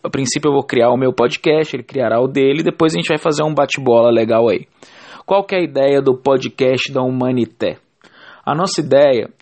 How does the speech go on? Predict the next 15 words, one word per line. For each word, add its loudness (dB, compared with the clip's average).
é 2
criar 2
um -6
veículo 0
de -8
comunicação -4
que -2
possa 0
auxiliar -2
os 0
alunos 0
e -2
demais -2
pessoas -4
aí, 2